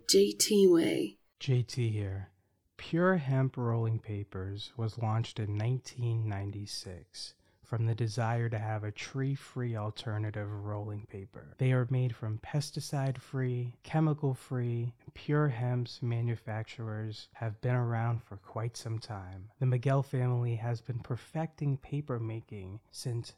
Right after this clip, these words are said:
Speaker 2: seventeen twenty-five. That's almost three hundred years of paper making experience. Pure Hemp Rolling Papers is an eco-conscious alternative to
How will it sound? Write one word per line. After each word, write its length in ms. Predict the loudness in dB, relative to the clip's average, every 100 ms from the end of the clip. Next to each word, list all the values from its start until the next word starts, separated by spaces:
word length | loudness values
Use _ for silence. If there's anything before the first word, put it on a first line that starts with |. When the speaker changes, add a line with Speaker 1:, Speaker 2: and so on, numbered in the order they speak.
| _
Speaker 2:
seventeen 1200 | -10 -8 -4 -2 0 2 0 -2 -2 0 4 2 0
twenty-five. 1300 | -4 -4 -2 -2 -4 -8 -10 -6 -4 -4 -6 -14 -4
That's 200 | -2 2
almost 400 | 4 4 2 0
three 220 | 0 2
hundred 340 | 4 4 4 2
years 380 | 0 2 0 -2
of 160 | -4
paper 400 | -4 -4 -2 0
making 400 | 2 2 2 0
experience. 1000 | 0 -2 -2 0 -2 -4 -10 -16 -20 -20 _
Pure 300 | 0 4 4
Hemp 380 | 4 4 2 2
Rolling 340 | 4 6 4
Papers 760 | 2 -2 -2 0 0 -2 -6 -6
is 160 | -4 -2
an 160 | -4 -4
eco-conscious 1200 | -6 -2 0 -2 -2 0 0 0 -4 -6 -6 -10 -4
alternative 920 | -2 -4 -4 -2 -2 -2 -8 -10 -12
to 280 | -12 -8 -8